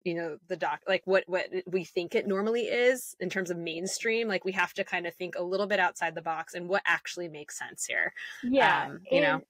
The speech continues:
Speaker 2: and it's tricky because reds is a diagnosis of exclusion.
Speaker 1: Yeah.
Speaker 2: So I had a,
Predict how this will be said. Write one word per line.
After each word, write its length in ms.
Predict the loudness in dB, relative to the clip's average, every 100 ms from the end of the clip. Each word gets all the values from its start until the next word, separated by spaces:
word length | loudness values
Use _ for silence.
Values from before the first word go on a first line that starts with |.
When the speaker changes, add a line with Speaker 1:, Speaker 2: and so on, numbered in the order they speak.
| _ _ _ _ _ 2
Speaker 2:
and 120 | 4
it's 160 | 4 0
tricky 300 | -4 0 0
because 300 | 2 0 -2
reds 400 | 4 4 4 2
is 220 | -2 0
a 40 | 0
diagnosis 560 | 2 0 0 -4 -6
of 100 | -10
exclusion. 760 | -6 -4 -2 -4 -6 -8 -10 -12 _ -20 -14 -4
Speaker 1:
Yeah. 100 | 0
Speaker 2:
So 160 | 4
I 140 | 4 2
had 440 | -2 0 0 -2
a, 500 | -6 -6 -6 -6 -6